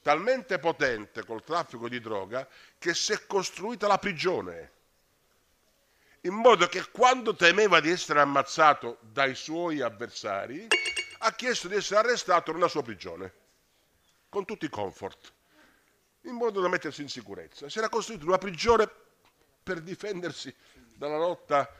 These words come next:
del cartello di Cali che emergeva in quel periodo. Bene, l'abbiamo fatto saltare in aria e adesso, in quella zona dove c'era questa costruzione in cemento armata, simbolo del potere di Pablo Escobar, c'è un parco per bambini. Ecco,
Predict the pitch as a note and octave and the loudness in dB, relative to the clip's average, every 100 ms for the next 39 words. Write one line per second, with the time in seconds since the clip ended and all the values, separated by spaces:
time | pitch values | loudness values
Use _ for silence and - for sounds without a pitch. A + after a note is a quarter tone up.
0 | - - C3 C#3 C3 D3+ C3+ C3 C3+ A#2+ | -14 -6 -2 0 0 0 0 2 6 6
1 | G#2+ F#2+ _ _ - B2+ B2+ A2 C#3 B2 | 4 -8 _ _ -12 -6 -6 -2 -2 -2
2 | A2+ A2+ - G#2 F#2+ G2 - - - E3+ | -6 -10 -10 -12 -12 -14 -20 -20 -4 0
3 | C#3 G2 - _ _ - C3 D3+ E3 C#3 | 2 -2 -14 _ _ -6 -2 -2 -2 -4
4 | B2+ D3+ B2+ A2+ G2+ B2 C3+ D3 D3+ C3 | -2 -2 0 -2 -2 -4 -6 -4 -2 -4
5 | - - B2+ _ _ G2+ F#2+ - D3 A#2+ | -4 -10 -12 _ _ -20 -14 -8 -6 -6
6 | A2+ C3+ G2 F#2 F#2 G2 - C3+ C3 A2+ | -6 -4 -4 -6 -10 -12 -8 -4 -4 -4
7 | - _ _ _ - G#2+ - G2+ A2+ G2+ | -8 _ _ _ -14 -12 -10 -12 -12 -14
8 | A2 G2 - C#3 C3+ A2+ - A2 A2 A2 | -16 -16 -12 -10 -8 -10 -10 -12 -12 -12
9 | G#2+ A#2 B2+ A2 G2 - _ - - C#3 | -12 -6 -4 -4 -8 -12 _ -12 -8 -6
10 | D3 B2 A#2 A2+ G#2+ - A#2 C#3+ D3+ C3 | -6 -6 -6 -8 -8 -10 -6 -4 -2 -4
11 | - _ _ _ F2 A#2 A#2 - C3 A#2+ | -6 _ _ _ -14 -12 -10 0 0 0
12 | C3+ E3+ D#3+ D#3+ - - - C#3 B2 - | -8 -8 -4 -4 -4 -16 -4 -2 0 4
13 | A#2+ - A2 G#2+ F#2+ F#2 E2+ F2 F2 F2 | 4 4 -8 -8 -8 -10 -14 -18 -18 -20
14 | _ _ - C#3 - | _ _ -4 -4 -4